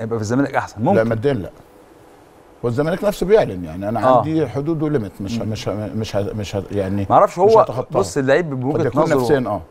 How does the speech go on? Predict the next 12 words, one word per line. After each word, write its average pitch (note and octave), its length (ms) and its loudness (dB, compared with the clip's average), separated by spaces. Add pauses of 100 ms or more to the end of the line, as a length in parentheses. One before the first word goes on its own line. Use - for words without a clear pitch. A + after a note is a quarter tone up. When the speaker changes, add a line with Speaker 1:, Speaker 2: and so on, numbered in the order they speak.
Speaker 1:
نفسيًا C3 380 2
ممكن B2+ 420 -2 (180)
شايف C3+ 200 2
Speaker 2:
آه. G2+ 80 0 (360)
Speaker 1:
اللي A2 120 2
هو C3+ 200 6
ما A#2+ 280 -2
يختم C#3 320 0
حياته B2 220 -4
في A#2 60 -6
نادي B2+ 80 -2
الزمالك، A#2+ 320 0